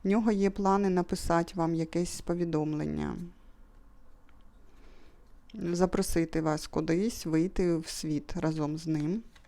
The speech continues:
Е, він думає про побачення з вами.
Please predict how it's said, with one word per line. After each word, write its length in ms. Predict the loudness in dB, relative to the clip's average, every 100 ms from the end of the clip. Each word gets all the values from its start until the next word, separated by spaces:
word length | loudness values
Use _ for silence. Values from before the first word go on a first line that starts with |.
| -20 -20 -20 -20 -20 -20 -20 -20 -20 -20 -20 -20 -20 -20 -20 -10 0
Е, 140 | 2
він 480 | 2 2 2 2 0
думає 420 | 0 2 2 2
про 380 | 0 2 4 4
побачення 680 | 2 2 0 0 -2 -2 -2
з 80 | -4
вами. 380 | -6 -4 -6